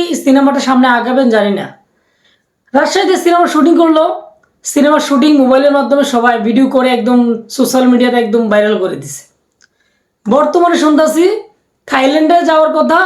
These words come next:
সেই থাইল্যান্ডের যাওয়া হলো না, চলে গেল শ্রীলঙ্কায়। ভারতে তো সমস্যা আমরা সবাই জানি,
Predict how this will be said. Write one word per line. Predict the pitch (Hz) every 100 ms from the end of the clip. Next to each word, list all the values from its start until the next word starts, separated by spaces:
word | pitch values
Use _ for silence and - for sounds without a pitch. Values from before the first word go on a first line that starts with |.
| -
সেই | 320 -
থাইল্যান্ডের | 247 254 277 294 339 - - _ _ _ 208
যাওয়া | 277 285
হলো | 302 320
না, | 403 - - _ _ -
চলে | 285 269
গেল | 277 269
শ্রীলঙ্কায়। | 311 320 294 156 - - _ _ _ _ _ _ _ _ -
ভারতে | 220 269 269 254
তো | 330 262
সমস্যা | 262 254 302 294
আমরা | 254 262
সবাই | 240 233 247
জানি, | 233 226